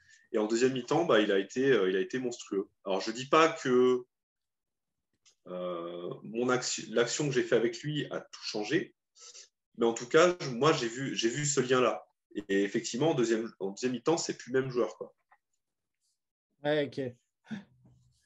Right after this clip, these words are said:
Speaker 1: Donc, je sais pas
Speaker 2: Oui.
Speaker 1: si ça répond à, à, à la question, mais, euh, mais, euh, ouais, peut-être qu'à un moment donné, bah,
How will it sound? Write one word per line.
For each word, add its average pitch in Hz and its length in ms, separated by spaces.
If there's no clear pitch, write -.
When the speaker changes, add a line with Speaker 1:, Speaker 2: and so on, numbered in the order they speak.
Speaker 1:
Donc, 107 120
je - 60
sais 117 100
pas 143 120
Speaker 2:
Oui. 151 40
Speaker 1:
si 139 60
ça 135 120
répond 135 340
à, 127 60
à, 107 340
à 113 180
la 113 100
question, 180 520
mais, 139 160
euh, 104 680
mais, 107 80
euh, 104 320
ouais, 147 180
peut-être 147 300
qu'à - 120
un 131 40
moment 131 220
donné, 143 260
bah, 107 340